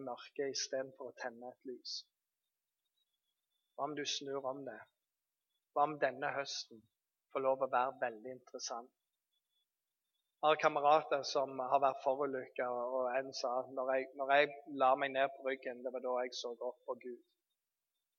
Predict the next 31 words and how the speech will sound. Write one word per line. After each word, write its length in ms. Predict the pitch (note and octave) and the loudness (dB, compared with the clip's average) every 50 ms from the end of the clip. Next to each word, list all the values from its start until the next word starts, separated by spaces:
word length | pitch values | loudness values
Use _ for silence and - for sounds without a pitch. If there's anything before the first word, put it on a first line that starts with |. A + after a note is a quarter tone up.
| _ _ _ _ _ _ _ _ _ _ _ _ _ _ - | _ _ _ _ _ _ _ _ _ _ _ _ _ _ -6
Så 160 | - C#3 C3 | -4 -2 -2
oppdaget 400 | - - - - C3 C3 B2 B2+ | -4 -4 -4 -4 -4 -4 -4 -8
jeg 100 | B2 B2+ B2 | -12 -10 -10
noe 180 | A#2 A#2+ A#2+ | -12 -12 -12
nytt. 400 | A#2+ A#2 A2 _ - _ _ - _ _ _ _ _ _ _ _ _ _ _ _ _ _ _ _ _ _ _ _ _ _ _ _ _ _ _ _ _ _ _ _ _ _ _ _ _ _ - | -14 -16 -20 _ -20 _ _ -20 _ _ _ _ _ _ _ _ _ _ _ _ _ _ _ _ _ _ _ _ _ _ _ _ _ _ _ _ _ _ _ _ _ _ _ _ _ _ -4
For 120 | D3+ D3+ | -2 2
min 200 | D#3 D#3 E3 E3 | 2 4 4 6
del 200 | D#3+ D3+ C#3+ C#3 - | 6 6 6 6 4
så 140 | - D3 C#3+ | 4 6 6
har 160 | C#3+ C#3+ C#3+ | 8 6 6
jeg 100 | D3 C#3 C#3+ | 6 4 4
også 200 | D3 D3+ D3 C#3+ | 4 4 6 6
hatt 240 | C#3 C3+ - - - C#3+ | 4 4 4 0 4 4
veldig 320 | D3 C3+ B2 B2 B2 C#3 C#3+ D3 | 4 4 4 0 -4 -4 -2 -2
rike 340 | C3+ A#2+ A#2 - - C#3+ C#3 - | -4 -4 -6 -8 -10 -12 -8 -6
tider 240 | D3 C3 B2 B2 C#3+ | -6 -6 -6 -6 -8
i 60 | C3+ | -8
mitt 160 | C3+ B2+ - - | -10 -12 -8 -6
liv. 120 | C3 C3+ C#3 | -4 -4 -2
Det 80 | C#3 | -2
har 80 | A#2+ B2 | 0 0
vært 240 | B2+ B2+ - - - | 0 0 0 0 0
kjempekult, 720 | - C#3 A#2+ A2 _ _ - D3 - - C3+ A#2 A2+ _ - | 0 0 -2 -6 _ _ -10 -8 -4 -4 -4 -6 -6 _ -10
og 100 | B2+ - | -6 -2
så 120 | C3+ C3 | -2 -2
opplever 320 | C3+ - - C3 C3 C3 | -2 -2 -4 -6 -6 -4
jeg 60 | B2+ C3 | -6 -6
Gud 140 | C3+ B2+ - | -8 -6 -4
bare 160 | B2 A#2+ B2+ - | -4 -4 -4 -4
ta 100 | C3 B2 C3 | -4 -6 -4
meg 120 | C3 - | -6 -6